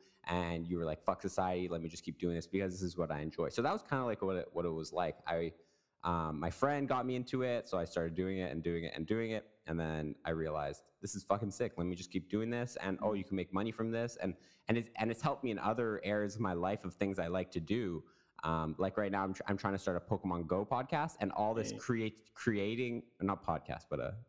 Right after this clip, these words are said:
Speaker 1: a little, a little side thing. All this creating that I've done has helped me. So it's kinda like that double passion right there with the creating, but also, like, a game that you love, and it kind of, like, joins together. And,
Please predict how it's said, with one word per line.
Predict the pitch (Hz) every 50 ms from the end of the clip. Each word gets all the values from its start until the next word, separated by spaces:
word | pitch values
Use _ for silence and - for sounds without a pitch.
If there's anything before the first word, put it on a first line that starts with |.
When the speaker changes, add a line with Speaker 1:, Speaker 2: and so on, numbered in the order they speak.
| _ -
Speaker 1:
a | 87
little, | 90 85 82 80 73 - - -
a | 92
little | 92 87 85
side | - - 110 98 98 95 92 -
thing. | - 82 80 90 104 - - - - - - - - -
All | 117 135
this | 147 143 -
creating | - - - 127 113 117 135 143
that | 143 123 113
I've | 104 90 -
done | 95 90 107 131 165 190 156
has | 117 - -
helped | - 131 135 - -
me. | 101 95 90 85 - - - -
So | - - 123
it's | 120
kinda | - 160 143 139
like | 131 131
that | 123 110 101 107
double | 104 107 110 120 110
passion | - 113 104 101 101 98 - 98 87 87
right | 85 80 80 -
there | 82 78 78
with | 78 80 - -
the | 85 80 73 - - -
creating, | - - 110 104 101 101 110 117 131 139 147 143 117
but | 107 -
also, | - 90 95 98 - - 104 98 95 92 92 92 - - -
like, | - 92 87 95
a | 85
game | 82 - 95 95 95 92 87
that | 85 76 67
you | 85 78
love, | 78 80 82 95 104 - - - _ _ _ - -
and | 87 87
it | 85
kind | - 95 87 87
of, | 80 82
like, | 82 78 78 - -
joins | - 80 76 73 -
together. | - - 73 76 76 73 73 82 - - _ _ _ _ - -
And, | 80 80 73 69 -